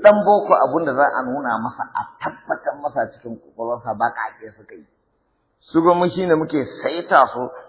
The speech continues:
su gano ba baƙaƙe suka yi ba, musulmai ne suka yi. In an tashi duk bikinta in aka yi a la-, a, a, a na musulunci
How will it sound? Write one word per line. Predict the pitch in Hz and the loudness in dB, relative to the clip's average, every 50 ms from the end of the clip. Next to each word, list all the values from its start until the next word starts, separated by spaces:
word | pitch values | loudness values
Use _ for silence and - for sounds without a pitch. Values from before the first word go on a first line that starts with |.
| - | -14
su | - 123 110 104 | -12 -10 -10 -2
gano | 110 156 160 165 170 165 170 165 151 120 117 | 0 2 2 4 2 2 0 -2 -2 -2 0
ba | 127 135 123 120 - | 2 4 4 4 4
baƙaƙe | 143 151 - 131 127 - - 117 113 - | 0 0 0 -2 -4 -4 -6 -10 -10 -10
suka | 123 - 107 | -12 -10 -10
yi | 101 98 | -10 -8
ba, | 95 98 98 - - _ _ - | -6 -8 -8 -8 -12 _ _ -6
musulmai | 139 165 175 156 - 143 147 156 160 160 | -2 0 0 0 0 -4 -2 -2 -2 -2
ne | 143 120 | -2 -6
suka | 107 110 - 95 | -8 -10 -12 -16
yi. | 87 90 - _ _ _ _ _ _ _ _ _ _ _ _ _ _ _ _ _ _ _ _ _ _ _ _ _ _ _ _ _ _ _ _ _ _ _ _ _ _ _ _ _ _ _ _ _ _ _ _ _ _ _ _ _ _ _ _ _ | -16 -16 -18 _ _ _ _ _ _ _ _ _ _ _ _ _ _ _ _ _ _ _ _ _ _ _ _ _ _ _ _ _ _ _ _ _ _ _ _ _ _ _ _ _ _ _ _ _ _ _ _ _ _ _ _ _ _ _ _ _
In | - 165 196 | -4 -2 -2
an | 202 - 185 208 202 | 0 0 0 0 2
tashi | - 202 190 196 185 175 | 2 2 2 2 2 -2
duk | 143 160 180 170 156 | -4 -4 -4 -4 -4
bikinta | 147 165 143 135 165 175 165 160 131 104 143 | -4 -4 -2 -2 -2 -2 0 0 0 0 0
in | - - | 0 0
aka | - 156 - | 2 2 2
yi | 143 135 | 2 0
a | 113 120 120 | 0 2 2
la-, | 120 120 117 120 95 | 4 4 4 4 4
a, | 98 113 117 104 - - | 2 2 2 2 2 2
a, | 110 113 110 - - 110 117 | 2 2 2 2 0 0 0
a | 123 | 0
na | 131 135 | -2 -4
musulunci | 135 143 127 120 143 143 147 147 127 131 110 | -4 -4 -8 -8 -10 -12 -12 -12 -12 -14 -16